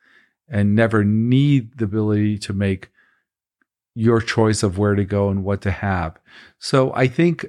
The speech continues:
you need to understand that. And as long as you do, then an H M O might be the right thing for you.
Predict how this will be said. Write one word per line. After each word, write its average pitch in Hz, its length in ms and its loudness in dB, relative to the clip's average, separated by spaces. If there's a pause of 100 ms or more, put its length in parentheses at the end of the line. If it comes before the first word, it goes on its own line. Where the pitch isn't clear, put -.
(120)
you 131 300 0
need 135 220 2
to 135 100 0
understand 117 580 -2
that. 87 180 -2
And 101 160 -2
as 104 140 -2
long 139 240 2
as 180 160 -2
you 160 140 2
do, 131 520 2 (380)
then 117 320 0
an 113 160 -2
H 117 260 -2
M 113 120 -2
O 107 320 -2
might 113 420 -4
be 107 240 0
the 98 160 -6
right 98 260 -4
thing 98 220 -2
for 92 320 -10
you. 62 340 -12